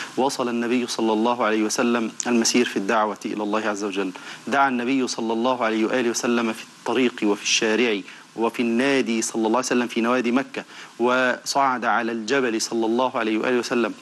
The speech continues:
وكان يقابل القبائل في كل موسم حج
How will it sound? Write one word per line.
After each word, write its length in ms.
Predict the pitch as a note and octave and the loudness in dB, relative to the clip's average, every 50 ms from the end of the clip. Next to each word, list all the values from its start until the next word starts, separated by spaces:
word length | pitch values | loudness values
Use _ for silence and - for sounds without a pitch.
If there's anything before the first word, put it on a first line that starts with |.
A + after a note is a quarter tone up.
| - - | -8 -4
وكان 340 | A2 A2 G#2+ - C#3 C#3 C3+ | -4 -4 0 0 0 0 0
يقابل 540 | C3 B2 A#2 B2 - C#3 C#3 C3 A#2 A#2+ A2+ | 0 -2 -4 -4 -2 -2 -2 0 -2 -2 -2
القبائل 540 | A2+ G#2+ - - A#2+ B2+ C3 C3 - A#2+ G#2+ | -4 -4 -6 -4 -2 0 0 0 0 -2 -4
في 180 | - - A#2 - - | -4 -6 -6 -4 -2
كل 220 | - B2 A#2+ A#2 | 0 2 2 2
موسم 320 | A2+ B2 A#2 - - A2 | 2 0 0 -2 -4 -4
حج 340 | A2 - - B2+ A#2 G#2+ - | -2 -2 -2 -2 -2 -4 -8